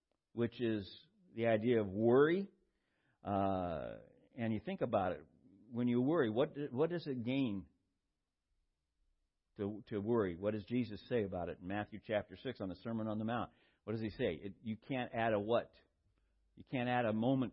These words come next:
to your life by worrying about it. And in fact, uh, some people say that, that worry enough, you can actually take moments away <laughs> possibly from your life.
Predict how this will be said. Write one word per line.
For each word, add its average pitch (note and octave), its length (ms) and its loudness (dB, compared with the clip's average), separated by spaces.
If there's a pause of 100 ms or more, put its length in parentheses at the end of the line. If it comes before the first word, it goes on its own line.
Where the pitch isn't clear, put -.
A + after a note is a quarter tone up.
to A2 60 -8
your G#2 180 -2
life F2+ 300 -4 (1500)
by F#2+ 160 0
worrying G2+ 420 0
about D#2 300 -10
it. - 1300 -16
And A2 400 0
in G#2+ 80 -10
fact, A#2+ 440 0
uh, G#2 280 0 (100)
some B2 120 -4
people A#2 260 -6
say A#2 240 0
that, G#2+ 160 -2 (420)
that G#2+ 220 0 (240)
worry A#2+ 400 6
enough, A#2+ 260 0
you A#2 120 -4
can A2 160 -4
actually A2 380 -4
take C3 280 -4
moments A2+ 340 -2
away B2+ 260 6
<laughs> D3 80 0
possibly A2 480 -2
from G#2 200 -6
your G2 140 -2
life. G#2 300 -2